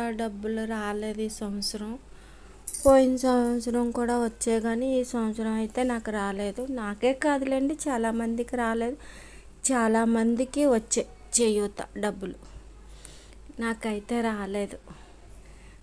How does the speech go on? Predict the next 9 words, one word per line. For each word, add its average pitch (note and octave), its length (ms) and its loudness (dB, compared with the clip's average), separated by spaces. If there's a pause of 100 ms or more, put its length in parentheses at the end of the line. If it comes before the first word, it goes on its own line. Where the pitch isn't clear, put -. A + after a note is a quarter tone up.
(300)
బాధగానే A3 640 0 (100)
ఉంది, A#3 240 0 (140)
మరి A#3+ 240 0
ఏం G3+ 100 -4 (120)
చేస్తాం, F#3+ 420 -6 (1500)
దేవుడి A3 420 2 (100)
నిర్ణయం F#3 420 -4 (120)
ఇది, - 160 -16 (640)
అంతే. G3+ 320 -8